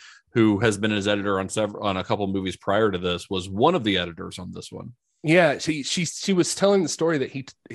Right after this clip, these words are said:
Speaker 2: she asked that why, 'cause he wanted two editors, and, and he says what he does, and, uh, he confirmed this in the commentary that he even did this. Is he, like, does the movie, sends it to the two editors,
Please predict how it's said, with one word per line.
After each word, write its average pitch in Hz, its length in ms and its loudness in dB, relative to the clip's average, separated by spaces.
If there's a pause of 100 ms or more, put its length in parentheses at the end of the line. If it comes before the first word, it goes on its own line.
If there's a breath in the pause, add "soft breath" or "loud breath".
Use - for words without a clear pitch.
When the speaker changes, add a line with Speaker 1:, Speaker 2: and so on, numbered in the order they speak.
Speaker 2:
she 147 340 0
asked 139 340 4
that 95 240 0
why, 127 320 6
'cause 120 180 -4
he 113 80 -4
wanted 117 300 -2
two 120 200 2
editors, 117 580 0
and, 104 220 -6
and 101 120 -6
he 110 160 -4
says 110 320 -6
what 117 100 0
he 120 80 -2
does, 101 460 -4
and, 95 320 -6
uh, 98 180 -4
he 151 180 -6
confirmed 165 440 -4
this 113 140 -12
in 110 40 -14
the 98 60 -12
commentary 110 460 -6
that 95 120 -4
he 98 80 -6
even 98 160 -10
did 90 140 -14
this. 98 180 -12
Is 101 140 -12
he, 107 120 -6
like, 104 280 0 (720 soft breath)
does 139 260 0
the 131 100 -4
movie, 117 540 -2 (400 soft breath)
sends 143 320 4
it 143 120 0
to 139 120 0
the 123 100 0
two 127 280 2
editors, 104 640 0